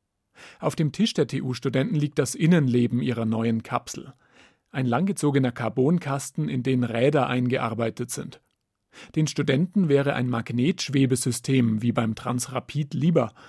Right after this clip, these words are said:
Das hätte weniger Verschleiß und weniger Rollwiderstand. Aber auf der Schiene in Elon Musks Röhre funktionieren nur Räder gut,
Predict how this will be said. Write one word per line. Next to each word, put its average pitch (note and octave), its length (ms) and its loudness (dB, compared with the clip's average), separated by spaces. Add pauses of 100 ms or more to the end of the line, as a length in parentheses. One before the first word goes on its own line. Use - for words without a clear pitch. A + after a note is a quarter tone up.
(540)
Das - 160 -6
hätte E3 180 2
weniger D3 300 4
Verschleiß B2 680 0
und D#3 220 -2
weniger C#3 340 2
Rollwiderstand. B2+ 880 0 (680)
Aber D3 220 0
auf C#3+ 120 -2
der C#3+ 120 2
Schiene G3 440 2
in C3 200 -2
Elon C#3+ 320 2
Musks A#2+ 380 -2
Röhre D3 460 2
funktionieren D3+ 640 2
nur C#3+ 160 2
Räder C3+ 320 4
gut, C3 300 -2